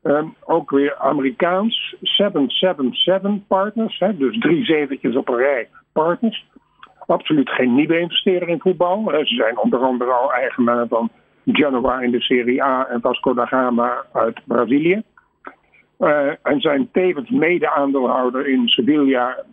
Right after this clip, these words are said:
in de La Liga in, eh, Spanje.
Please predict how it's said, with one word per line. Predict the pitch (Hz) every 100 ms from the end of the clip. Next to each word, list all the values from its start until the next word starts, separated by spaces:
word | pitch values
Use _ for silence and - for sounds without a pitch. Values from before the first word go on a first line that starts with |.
| -
in | 135 127 123 123 -
de | 131
La | 123 127
Liga | 123 120 117 120
in, | 127 120 120 127
eh, | 131 113 -
Spanje. | - - 165 180 220